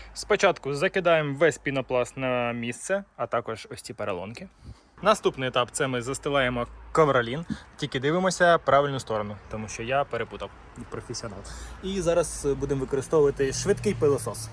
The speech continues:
І так як потемніло, я хочу вам показати, як я працюю. Раз лампа,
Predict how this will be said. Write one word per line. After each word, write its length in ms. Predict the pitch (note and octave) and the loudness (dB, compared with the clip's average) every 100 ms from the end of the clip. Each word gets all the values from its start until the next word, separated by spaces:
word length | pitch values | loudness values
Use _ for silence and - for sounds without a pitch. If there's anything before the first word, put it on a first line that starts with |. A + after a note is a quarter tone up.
| - - | -10 -4
І 160 | F3 | -2
так 260 | - D3+ C#3 | -2 -4 -4
як 140 | A#2 | -4
потемніло, 540 | C3 B2+ A#2+ E3 G3+ G3 - | -4 -4 -2 -2 -4 -6 -8
я 100 | C3+ | -6
хочу 240 | C3 A#2 A#2+ | -6 -6 -6
вам 60 | |
показати, 460 | A2 B2+ C#3+ D#3 A#2+ | -6 -4 -4 -4 -4
як 360 | G#2+ B2 C#3 - - | -4 -4 -4 -6 -8
я 200 | A#2 A#2 | -6 -6
працюю. 500 | - A2+ - G#2 F#2 - - - - - - - | -6 -10 -10 -12 -12 -16 -20 -20 -20 -20 -20 -14
Раз 400 | B2 A#2+ B2 - | -8 -4 -4 -4
лампа, 340 | C#3 C3 A2+ | -4 -4 -4